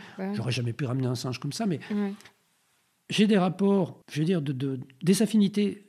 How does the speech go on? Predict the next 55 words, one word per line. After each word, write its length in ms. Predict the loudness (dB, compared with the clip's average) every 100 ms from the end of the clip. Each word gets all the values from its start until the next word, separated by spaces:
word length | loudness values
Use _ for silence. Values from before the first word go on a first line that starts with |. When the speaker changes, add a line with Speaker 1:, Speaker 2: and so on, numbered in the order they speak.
| -8
Speaker 2:
et, 260 | -6 0
et 40 | 0
des 280 | 0 4 6
moments 400 | 8 8 6 4
de, 140 | 0
de 120 | -2 0
grand 180 | 0
silence 500 | 0 2 2 2 0
et 60 | 0
de 120 | -2
tendresse 460 | 0 0 0 0 -2
avec 100 | -2
des 160 | 0
animaux 360 | 0 2 2 2 -4 _ _ _ _ _
que, 80 | -10
que 180 | -6 -4
j'ai 120 | -2
pas 100 | -2
l'habitude 300 | -4 -6 -8
de 80 | -8
côtoyer, 420 | -6 -4 0 0
hein. 160 | 0 -2
Je, 120 | -4
je, 140 | -6 -8
je, 160 | -8 -8
je 200 | -6 -2
me, 160 | 0 -2 -4
quand 100 | -4
je 80 | -2
vois 100 | 0
un 40 |
gorille, 300 | -2 -2 0
je 120 | 0
ne 80 | 0
vais 80 | -2
pas 100 | -4
lui 80 | -4
caresser 340 | -4 -4 -4
la 100 | -6
tête 300 | -4 -6 0
non 120 | 0
plus. 180 | 2 4
Mais 160 | 4 2 -4 -20 -20 _ 0
quand 100 | 4
je 120 | 4
sens 280 | 4 2 2
qu'il 80 | 2
y 20 |
a 80 | 0
une 40 |
complicité, 800 | 0 0 -2 -2 -2 -2 -2 0
ou 80 | 4
en 60 | 4
tout 160 | 4
cas 260 | 0 2 0